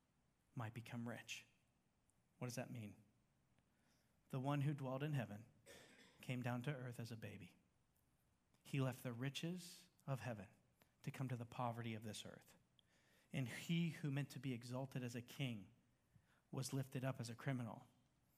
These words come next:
And he died the death you should have died. And he lived the life we had to live but couldn't. And he rose again to make us richer than anyone in the world, because now we have salvation. So why do we give?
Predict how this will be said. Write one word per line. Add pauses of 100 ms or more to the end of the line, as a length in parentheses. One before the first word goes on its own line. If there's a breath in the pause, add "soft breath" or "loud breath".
(300 soft breath)
And
he
died
the
death
you
should
have
died. (420 soft breath)
And
he
lived
the
life
we
had
to
live
but
couldn't. (1700 soft breath)
And
he
rose
again
to
make
us
richer (1000)
than
anyone
in
the
world, (100)
because
now
we
have
salvation. (1200)
So
why
do
we
give?